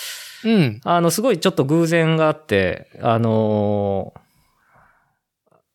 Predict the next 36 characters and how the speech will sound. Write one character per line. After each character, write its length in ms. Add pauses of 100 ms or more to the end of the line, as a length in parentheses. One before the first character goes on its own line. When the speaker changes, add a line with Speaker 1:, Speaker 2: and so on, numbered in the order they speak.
Speaker 2:
オ 120
タ 140
ク 140
ハ 120
ウ 80
ス 140
く 120
ん 100
っ 560
て 100
い 160
う、 120
オ 80
タ 140
ク 160
ハ 140
ウ 80
ス 140
っ 20
て 200
い 60
う、 240 (580)
Speaker 1:
は 100
い。 20
Speaker 2:
あ 160
の、 280 (440)
僕 180
と 340
同 160
じ 140
大 220
口 200
町 160
出 360
身 80
の、 340